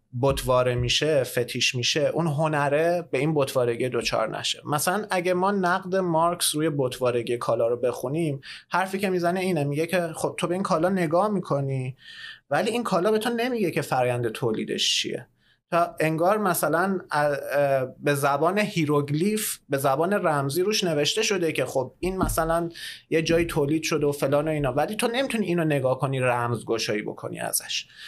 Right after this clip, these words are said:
واسه همین چرا این اتفاق افتاد؟ چون فرآیند تولیدش رو نمی‌بینی، فرآیند تولیدش توش مخفی شده، نمی‌فهمی چقدر کارگر استثمار شدن مثلاً.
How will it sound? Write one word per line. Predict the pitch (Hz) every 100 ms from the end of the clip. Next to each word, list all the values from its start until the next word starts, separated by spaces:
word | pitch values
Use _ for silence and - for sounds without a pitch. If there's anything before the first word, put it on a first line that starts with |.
| - - _
واسه | 143 143 220
همین | 196 240 240 196 180 170 -
چرا | - 220 240 226
این | - 180
اتفاق | 165 170 165 156
افتاد؟ | 147 156
چون | 233 233
فرآیند | - 175 175 175 175
تولیدش | - 208 214 233
رو | 220
نمی‌بینی، | 214 202 127
فرآیند | 131 143 147
تولیدش | 156 180 202 -
توش | - 196
مخفی | 165 147 - -
شده، | - 123 120
نمی‌فهمی | 180 - 170 139
چقدر | 127 139 120 -
کارگر | - 117 113 113
استثمار | 120 - 117 113 120 107
شدن | 101 107 101 101
مثلاً. | 98 95 -